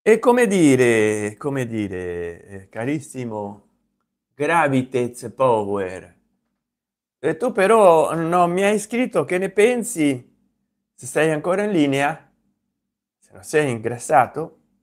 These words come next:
se stai in linea, che ne pensi degli youtubers italiani che guadagnando milioni evadono milioni di tasse? Perché io po-, posso capire uno che supera il minimo non imponibile,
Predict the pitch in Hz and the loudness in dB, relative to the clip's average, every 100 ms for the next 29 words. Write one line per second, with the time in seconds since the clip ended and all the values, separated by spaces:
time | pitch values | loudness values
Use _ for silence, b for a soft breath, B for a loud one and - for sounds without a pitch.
0 | _ _ 110 120 131 104 95 110 - _ | _ _ -10 -8 -4 -6 -6 -10 -14 _
1 | _ _ _ _ _ _ _ _ _ _ | _ _ _ _ _ _ _ _ _ _
2 | _ - 277 247 262 269 208 226 196 214 | _ -4 0 0 2 0 0 0 4 4
3 | 214 208 214 240 214 208 214 196 196 233 | 2 -2 -2 0 0 -2 -4 -2 2 2
4 | 214 196 180 185 180 180 196 196 175 165 | 0 -2 -2 0 2 2 0 0 0 0
5 | 170 185 196 180 160 143 - _ _ - | 0 2 2 2 -2 -6 -12 _ _ -10
6 | 139 185 170 151 147 139 160 151 120 110 | 2 4 4 0 -2 -2 -2 -2 -4 -4
7 | 95 95 - 101 _ _ _ _ _ _ | -6 -6 -14 -18 _ _ _ _ _ _
8 | _ _ _ 165 294 269 165 147 143 170 | _ _ _ -2 2 2 0 -4 -2 0
9 | 170 151 143 240 226 160 208 160 139 - | 0 -4 -4 0 2 2 2 2 0 -2
10 | 139 135 220 190 147 139 190 170 139 151 | -4 -4 -6 0 0 0 -2 -4 -4 -2
11 | 196 170 131 135 165 143 123 113 110 | -2 -4 -4 -4 -2 -2 0 0 -2